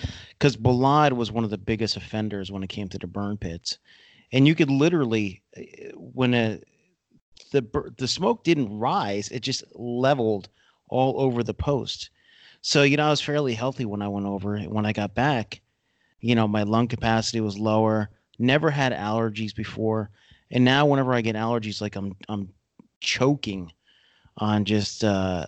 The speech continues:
on mucus and everything. Not to be, you know, graphic for anybody out there, but yeah. So I did the burn pit registry thing. I, you know, I've been a very big, kinda outspoken here and there about it, but it's kinda in a back burner now. You know, about five, six years ago,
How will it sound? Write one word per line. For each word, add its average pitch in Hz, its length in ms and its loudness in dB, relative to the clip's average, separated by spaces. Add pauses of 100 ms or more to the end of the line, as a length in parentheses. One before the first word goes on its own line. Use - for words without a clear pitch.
on 98 220 -4
mucus 113 380 0
and 104 60 -2
everything. 95 200 -4
Not 110 180 4
to - 60 -8
be, 101 260 -2
you 98 160 -6
know, 85 260 -8 (360)
graphic 123 500 0
for 120 100 -6
anybody 104 320 -4
out 135 180 -6
there, 113 100 -4
but 117 120 -2
yeah. 110 280 0 (520)
So 151 260 4
I 151 140 4
did 170 180 0
the 147 80 0
burn 131 260 -2
pit 120 180 -4
registry 113 480 -6
thing. 110 640 -4 (100)
I, 98 240 -8
you 113 120 -2
know, 110 80 -2
I've 110 100 -2
been 113 120 -2
a 107 40 -4
very 113 300 0
big, 113 420 -2 (580)
kinda 113 260 -6
outspoken 113 600 -4
here 107 220 -4
and 101 100 -4
there 123 180 -2
about 98 280 -4
it, 101 140 -8
but 107 200 -2 (840)
it's 127 160 0
kinda 131 420 4
in 135 120 4
a 135 60 4
back 131 340 -4
burner 107 260 -2
now. 90 220 -8
You 95 180 -2
know, 131 100 4
about 127 200 0
five, 135 260 0
six - 180 -6
years 143 220 -2
ago, 101 400 -2